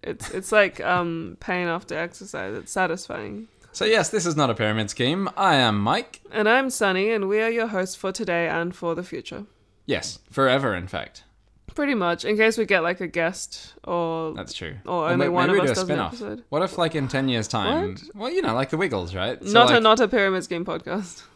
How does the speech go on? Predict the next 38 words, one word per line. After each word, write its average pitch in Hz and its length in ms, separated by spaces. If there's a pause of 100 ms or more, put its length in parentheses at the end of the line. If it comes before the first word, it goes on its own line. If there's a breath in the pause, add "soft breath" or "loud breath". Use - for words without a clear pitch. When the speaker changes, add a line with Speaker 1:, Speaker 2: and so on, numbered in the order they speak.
Speaker 2:
Oh, 127 240
okay. 107 240
No, 95 120
I 113 40
didn't 139 160
actually 131 240
mean 110 140
a 95 40
spin-off. 90 360
What 120 120
I 131 60
meant 143 260
is, 113 160
like, 110 340 (380)
we 127 160
retire 101 600
and - 100
Speaker 1:
Oh, 214 300
Speaker 2:
then, 190 80
Speaker 1:
right. 190 260
Speaker 2:
you 175 60
know, 196 200
like, 175 180
or, 160 200
or, 165 140
like, 165 100
Speaker 1:
Like, 202 160
Speaker 2:
a - 40
band, 120 340
Speaker 1:
like 107 140
Speaker 2:
you - 60
Speaker 1:
we 202 60
Speaker 2:
know? 240 60
Speaker 1:
have 208 260
heirs. 180 680 (140)
Speaker 2:
Like, 147 200
there's 160 180
no, 175 580